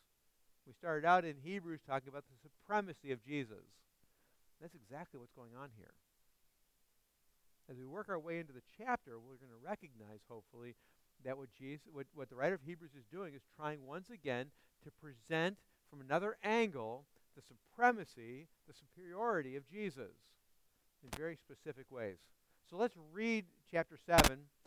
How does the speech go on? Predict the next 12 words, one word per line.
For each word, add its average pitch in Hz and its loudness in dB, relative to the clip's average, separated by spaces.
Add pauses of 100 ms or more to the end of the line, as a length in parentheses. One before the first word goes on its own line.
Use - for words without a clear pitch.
(220)
and 135 -10
then 156 0
we 160 -6
will 147 2 (520)
try 190 10
to 190 -14
unpack 165 0 (260)
this 147 -6 (180)
text. 139 6 (420)
I'm 139 -6
not 175 6
going 175 -6